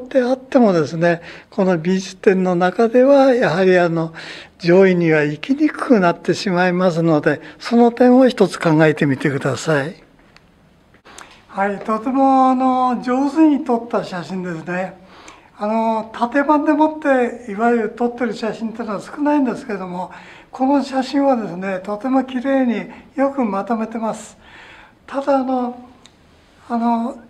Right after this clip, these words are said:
いわゆる色彩の価値って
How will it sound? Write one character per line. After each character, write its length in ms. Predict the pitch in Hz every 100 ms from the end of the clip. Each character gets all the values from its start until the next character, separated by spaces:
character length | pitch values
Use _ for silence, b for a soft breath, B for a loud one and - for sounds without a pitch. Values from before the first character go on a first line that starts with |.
| _ _ _ _
い 80 | 254
わ 180 | 240 294
ゆ 60 | 294
る 120 | 254 - - - _ _ _ _ _ _ _ _ -
色 240 | - -
彩 380 | - 320 330 311
の 160 | 311
価 240 | 302 - 294
値 140 |
っ 20 |
て 40 | -